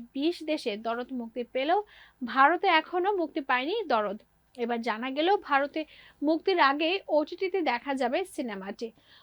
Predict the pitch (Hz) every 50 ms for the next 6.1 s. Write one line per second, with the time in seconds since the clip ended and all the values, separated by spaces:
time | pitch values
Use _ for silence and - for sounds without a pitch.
0 | _ - - 285 311 311 359 349 392 370 359 330 302 294 285 - - - 359 381
1 | 392 370 294 254 262 285 - - - - 311 320 311 294 339 415 440 392 370 -
2 | 269 254 247 254 262 254 _ - 302 302 330 311 330 381 349 - 359 349 339 302
3 | 285 339 403 415 - - 311 269 269 269 269 262 262 - 294 302 320 302 - -
4 | 381 392 370 - - - 311 285 262 254 247 233 - - 262 294 370 466 - -
5 | - - - - _ - 262 247 285 285 294 330 370 359 359 381 370 - - 392
6 | 381